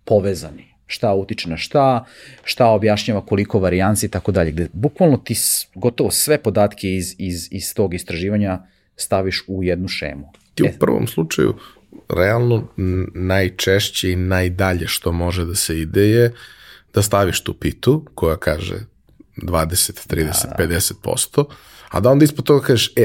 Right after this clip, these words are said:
Speaker 2: ali od ovih dvadeset koji su se opredelili za ovo, oni su po ostalim parametrima”, jer ti imaš te, ti
Speaker 1: Da.
Speaker 2: njih možeš da ukrštaš.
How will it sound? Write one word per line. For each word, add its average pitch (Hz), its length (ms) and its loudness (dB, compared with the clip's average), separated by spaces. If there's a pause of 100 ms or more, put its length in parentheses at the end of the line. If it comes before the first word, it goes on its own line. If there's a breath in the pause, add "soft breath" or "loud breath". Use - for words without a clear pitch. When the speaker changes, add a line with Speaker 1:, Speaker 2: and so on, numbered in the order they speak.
Speaker 2:
ali 92 240 0
od 90 140 0
ovih 147 240 6
dvadeset 120 480 4
koji 123 200 6
su - 100 0
se - 60 0
opredelili 117 440 6
za 98 180 2
ovo, 95 400 0 (560 loud breath)
oni 147 240 6
su 131 200 -4
po 135 80 4
ostalim 139 480 4
parametrima”, 120 580 4
jer 113 80 -2
ti 165 140 6
imaš 156 280 6
te, 123 100 2
ti - 80 -10 (280)
Speaker 1:
Da. 113 240 4
Speaker 2:
njih 147 160 4
možeš 123 400 4
da 95 100 -2
ukrštaš. - 640 -6